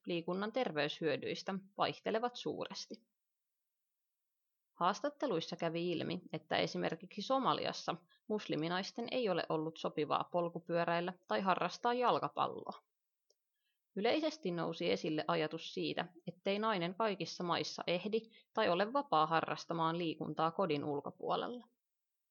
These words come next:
Kulttuurisen ympäristön muutos voi kuitenkin muuttaa asennoitumista liikuntalajia kohtaan.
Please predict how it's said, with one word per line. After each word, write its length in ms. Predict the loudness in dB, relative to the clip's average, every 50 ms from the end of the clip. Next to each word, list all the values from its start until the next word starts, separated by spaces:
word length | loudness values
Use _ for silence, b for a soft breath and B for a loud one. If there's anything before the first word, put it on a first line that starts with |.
| _ -20 _ _ _ _ _ _ _ _ _ _ _ _ _ _ _ _ _ _ _ _ _ _ _ _
Kulttuurisen 760 | -2 -2 -2 -2 -2 -4 -4 -2 -2 -2 -2 0 0 0 0 2
ympäristön 580 | 0 0 2 0 0 0 -2 -4 -4 -4 -4
muutos 540 | -2 -2 -2 -2 -4 -4 -6 -6 -8 -8 -14 _ _ -2
voi 120 | -2 0
kuitenkin 480 | 0 2 0 2 2 0 -2 -2 -2 -2
muuttaa 440 | -2 -2 -2 -4 -2 0 2 4 4
asennoitumista 880 | 4 2 4 4 2 4 2 2 0 0 0 -2 -2 -2 -2 -2 0 2
liikuntalajia 800 | 2 2 2 2 0 0 0 0 0 0 0 -2 -2 -4 -4 -4 -2
kohtaan. 680 | -2 -2 -2 -4 -6 -6 -6 -6 -4 -6 -8 -10 -14